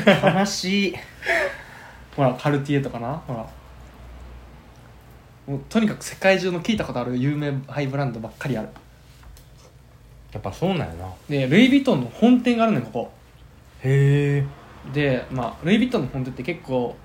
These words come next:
Speaker 2: こう、アート的な展示とかいろいろやっとうから、
Speaker 1: うんうんうん。
Speaker 2: 行ってみたいなと思ったんだけど、まあ、ありえんぐらい並んでて、こう、ブワーって。
Speaker 1: 買い物客以外にってことやろ？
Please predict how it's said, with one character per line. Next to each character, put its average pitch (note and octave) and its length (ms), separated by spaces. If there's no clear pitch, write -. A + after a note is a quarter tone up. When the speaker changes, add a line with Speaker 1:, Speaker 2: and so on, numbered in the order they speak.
Speaker 2:
こ A#2+ 480
う、 - 40
ア G3+ 180
ー G3 100
ト F#3+ 100
的 F#3+ 260
な B2 280
展 F3 180
示 E3 80
と D3 80
か B2+ 240
い C#3+ 80
ろ D#3+ 80
い D#3+ 60
ろ D#3 60
や D#3 40
っ D#3 60
と E3+ 120
う - 40
か A#2+ 80
ら、 A#2 260
Speaker 1:
う - 40
ん E3 40
う - 20
ん D#3 40
う - 20
ん。 D3 40
Speaker 2:
行 - 20
っ - 40
て - 60
み G#3 80
た G#3+ 100
い F3 40
な C3 100
と A#2 100
思 B2+ 40
っ - 20
た C3 140
ん - 20
だ - 0
け A2+ 80
ど、 A#2 260
ま C3 120
あ、 - 20
あ E3 40
り A3+ 140
え B3+ 40
ん E3 60
ぐ B2+ 60
ら A#2 60
い A#2 40
並 A#2+ 160
ん B2+ 100
で A#2 120
て、 A2 140
こ C#3 120
う、 B2+ 60
ブ - 280
ワ - 140
ー G#3 120
っ - 20
て。 - 120
Speaker 1:
買 G3 160
い G#3+ 40
物 A3 240
客 G3+ 220
以 F3+ 140
外 F3+ 160
に C#3+ 100
っ C#3 40
て - 60
こ G#2+ 80
と F2+ 60
や E2 60
ろ？ E2 160